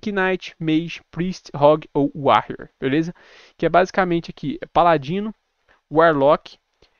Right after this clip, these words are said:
Sacerdote, o Rogue, que é aquele assassino, e o Berserker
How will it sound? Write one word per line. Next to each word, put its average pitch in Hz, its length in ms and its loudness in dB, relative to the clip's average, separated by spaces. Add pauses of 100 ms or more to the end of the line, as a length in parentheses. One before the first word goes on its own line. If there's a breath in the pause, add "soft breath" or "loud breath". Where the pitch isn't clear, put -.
(160)
Sacerdote, 160 880 -2 (140)
o 180 140 -6
Rogue, 135 420 -2
que - 120 -6
é - 20 0
aquele 139 220 -4
assassino, 151 500 -8 (320 soft breath)
e 156 180 -6
o 156 140 0
Berserker 139 720 -2